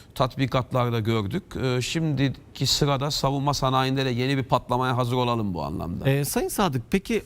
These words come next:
Speaker 2: olayı şöyle yorumlayanlar da var. Avrupa Birliği içerisinde Almanya, Fransa örtülü rekabeti olduğu ve Almanya'nın Rusya ile bir takım sıkıntılar yaşadığı ve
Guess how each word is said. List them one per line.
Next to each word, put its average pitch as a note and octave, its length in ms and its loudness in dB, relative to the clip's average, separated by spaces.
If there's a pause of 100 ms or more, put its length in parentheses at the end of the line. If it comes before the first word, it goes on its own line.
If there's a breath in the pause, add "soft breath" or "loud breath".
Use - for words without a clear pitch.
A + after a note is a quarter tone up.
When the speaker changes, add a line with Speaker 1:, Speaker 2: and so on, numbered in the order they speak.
(140)
Speaker 2:
olayı G#3 380 0
şöyle F#3+ 540 -2
yorumlayanlar D#3+ 840 0
da B2+ 100 2
var. A#2 140 2
Avrupa C#3+ 380 0
Birliği D3 200 2
içerisinde C3+ 720 0
Almanya, C#3+ 600 2
Fransa C#3 600 0 (180)
örtülü C#3 480 2
rekabeti A#2+ 640 0
olduğu A2 520 0
ve C#3 140 2
Almanya'nın D3 600 0
Rusya C3+ 320 0
ile C3+ 160 0
bir B2 80 -6
takım C#3+ 240 -4
sıkıntılar C#3 540 -2
yaşadığı B2 680 0
ve C3 160 2